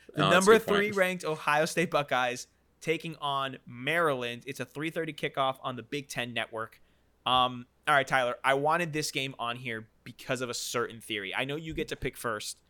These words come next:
Speaker 1: with this game, but I would
Speaker 2: All right,
Speaker 1: ki-, I would
Speaker 2: but
Speaker 1: like
Speaker 2: go
Speaker 1: to
Speaker 2: off.
Speaker 1: say something real quick. We have seen over the past few years, starting with the Urban Meyer era, moving now on to the Ryan Day era at Ohio State,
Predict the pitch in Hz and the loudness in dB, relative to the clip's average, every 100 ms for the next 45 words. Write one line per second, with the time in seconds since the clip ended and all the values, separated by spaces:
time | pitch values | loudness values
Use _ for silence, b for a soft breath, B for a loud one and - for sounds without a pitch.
0 | _ _ 131 117 117 - 110 110 120 117 | _ _ -10 -6 -6 -6 -6 -6 -6 -6
1 | - 123 131 95 131 117 131 127 - - | -2 0 0 0 2 2 0 2 2 4
2 | 98 139 123 127 113 113 107 101 101 95 | 4 2 0 -2 -6 -8 -10 -8 -10 -12
3 | _ _ _ _ _ _ _ _ _ _ | _ _ _ _ _ _ _ _ _ _
4 | _ _ _ 160 180 220 240 - 175 160 | _ _ _ -4 0 0 0 -2 -4 -6
5 | 143 139 143 _ - - - - _ _ | -6 -8 -12 _ -20 -20 -20 -20 _ _
6 | _ 147 143 135 143 143 - 151 139 123 | _ -4 -2 0 0 0 -4 -6 -6 -4
7 | 117 107 107 - - - 139 147 156 147 | -4 -6 -8 -10 -4 4 6 6 2 0
8 | 135 135 127 - - _ 123 120 123 120 | 2 2 -2 -12 -20 _ -16 -8 -6 -6
9 | 113 110 110 _ - _ - 127 139 123 | -6 -10 -16 _ -20 _ -2 -2 2 2
10 | 120 107 117 113 110 113 - _ _ 123 | 2 0 0 2 2 -2 -10 _ _ -10
11 | 120 123 127 123 123 120 120 117 127 120 | -6 -4 -2 2 2 2 0 -4 -4 -2
12 | 120 123 123 113 104 110 104 104 - 113 | -2 -2 -2 -2 -4 -4 -4 -6 -6 -6
13 | 107 110 104 - 101 | -4 -6 -6 -8 -8